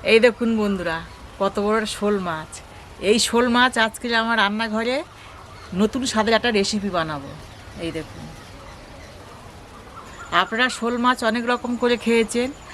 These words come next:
আজকে আমি যেভাবে রান্না করব সেইভাবে আপনারা রান্না করে খাবেন, দেখবেন। এই দেখুন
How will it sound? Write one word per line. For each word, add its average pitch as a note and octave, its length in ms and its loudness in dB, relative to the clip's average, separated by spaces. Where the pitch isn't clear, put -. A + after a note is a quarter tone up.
আজকে G#3+ 260 0
আমি B3 200 2
যেভাবে A#3 400 2
রান্না A3 240 2
করব A3 200 -4
সেইভাবে G#3+ 400 0
আপনারা A3 300 0
রান্না G#3 300 2
করে A3 140 -4
খাবেন, G#3 300 -2
দেখবেন। D#3+ 440 -4
এই F3 80 -2
দেখুন D#3+ 320 -10